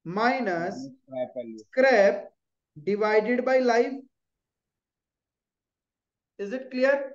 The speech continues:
Speaker 1: तो cost value दस लाख खरीदा, बीस साल बाद उसका scrap value दस लाख मिल जाएगा, तो मतलब हमें depreciate करना नहीं है। लेकिन Second case में,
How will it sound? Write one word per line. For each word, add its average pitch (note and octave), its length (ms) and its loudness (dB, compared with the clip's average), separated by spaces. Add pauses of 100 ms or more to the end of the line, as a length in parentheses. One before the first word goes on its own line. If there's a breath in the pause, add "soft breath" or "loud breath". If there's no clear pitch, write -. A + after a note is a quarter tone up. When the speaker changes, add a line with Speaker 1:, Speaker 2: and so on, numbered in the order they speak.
(260)
Speaker 1:
तो D4 160 -4
cost B3+ 480 0
value B3 220 -2
दस A#3 320 -2
लाख A#3+ 260 -2
खरीदा, E3+ 580 -2 (220)
बीस C4+ 300 -4
साल A3 240 4
बाद G#3 220 2
उसका A#3+ 240 -4
scrap A#3 340 -2
value A#3 280 0
दस A3 240 -2
लाख A#3 220 -2
मिल A3 200 -8
जाएगा, F3+ 400 0 (280)
तो A#3 80 -8
मतलब B3 240 -4
हमें A#3+ 240 -4
depreciate A3+ 520 -6
करना C4 220 -2
नहीं C#4 300 -6
है। C4+ 240 -4 (2500)
लेकिन A#3+ 720 0 (140)
Second C4 580 -2
case C4+ 340 -2
में, F3+ 320 -6